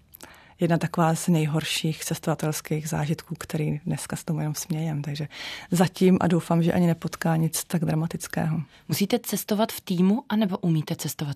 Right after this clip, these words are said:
Speaker 2: i sama, Terezie?
Speaker 1: Já úplně sama nikdy necestuju. Vždycky jenom cestuju nej-, nejméně plus jedna. A, a to z toho důvodu, že pro mě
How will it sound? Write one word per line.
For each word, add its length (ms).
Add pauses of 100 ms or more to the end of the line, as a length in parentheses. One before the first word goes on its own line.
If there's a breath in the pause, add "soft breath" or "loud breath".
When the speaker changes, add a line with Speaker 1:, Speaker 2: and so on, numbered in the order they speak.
Speaker 2:
i 60
sama, 320
Terezie? 520 (420 soft breath)
Speaker 1:
Já 280
úplně 380
sama 320
nikdy 260
necestuju. 840
Vždycky 380
jenom 220 (300)
cestuju 360
nej-, 380
nejméně 440
plus 320
jedna. 420 (560 loud breath)
A, 220
a 160
to 120
z 100
toho 260
důvodu, 340
že 120
pro 200
mě 400